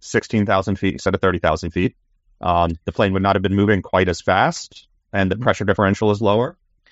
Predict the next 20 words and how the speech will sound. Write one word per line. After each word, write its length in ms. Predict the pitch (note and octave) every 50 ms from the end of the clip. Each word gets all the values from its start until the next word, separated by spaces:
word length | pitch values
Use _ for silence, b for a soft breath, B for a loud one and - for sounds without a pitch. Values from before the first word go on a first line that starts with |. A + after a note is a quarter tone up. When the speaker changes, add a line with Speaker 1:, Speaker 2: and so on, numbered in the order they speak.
| b b
Speaker 2:
So 140 | - - -
I 80 | - -
actually 260 | E4+ - - A3+ F#3
had 120 | E3+ E3
an 100 | D3+ B2+
interesting 360 | - B2+ C#3+ - D#3+ - C3+ A#2+
conversation 720 | - B2 A2+ G2 G2 - G#2+ G2+ - - G#2 G#2 C3 - _ _ _ _ _ -
with 400 | - G#2+ G#2 G2+ F#2+ - _ -
a 60 | - -
pilot 320 | - - G2+ G2 F#2 E2+
friend 180 | - - G#2 G2
of 40 | G2
mine 280 | G2+ G2+ G#2+ A2 B2 - -
who 80 | A2
flies, 380 | - - A2+ G2 G2+ G2+ G2+ - -
I 80 | A#2 A#2
won't 180 | A#2+ A#2+ A2+
say 100 | - - A2
what 120 | G#2+ G#2
airline 440 | G#2+ G#2 G2+ G2+ G2 G2 G2 G#2